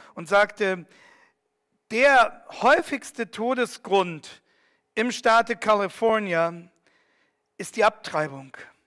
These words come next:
Dreihundertvierundsechzig Abtreibungen täglich. Das heißt, jedes vierte Kind wird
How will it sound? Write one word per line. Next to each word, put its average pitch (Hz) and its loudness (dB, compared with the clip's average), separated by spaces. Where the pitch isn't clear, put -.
Dreihundertvierundsechzig 262 -2
Abtreibungen 196 -2
täglich. 214 -8
Das 170 -8
heißt, 233 -2
jedes 240 -4
vierte 254 -4
Kind 226 -6
wird 190 -2